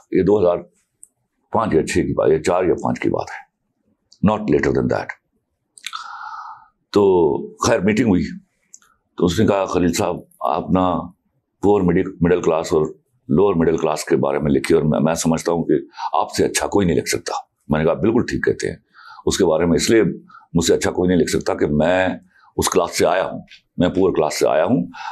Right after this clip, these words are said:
मैं उसके मसाइल को भी जानता हूँ और सॉल्यूशन को भी जानता हूँ।"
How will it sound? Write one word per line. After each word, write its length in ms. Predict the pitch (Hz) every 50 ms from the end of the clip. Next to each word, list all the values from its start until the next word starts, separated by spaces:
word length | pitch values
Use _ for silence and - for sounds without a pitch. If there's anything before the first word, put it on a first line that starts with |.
| - -
मैं 100 | 90 98
उसके 180 | 92 - - 90
मसाइल 360 | 80 78 - 90 87 104 107
को 100 | 107 107
भी 100 | 95 85
जानता 280 | 80 76 80 78 92
हूँ 220 | 98 101 98 - - _ - - - -
और 100 | 90 -
सॉल्यूशन 380 | - - 123 123 - 139 127
को 120 | - 98 82
भी 80 | 73
जानता 260 | 73 69 64 62 67
हूँ।" 160 | 60 - -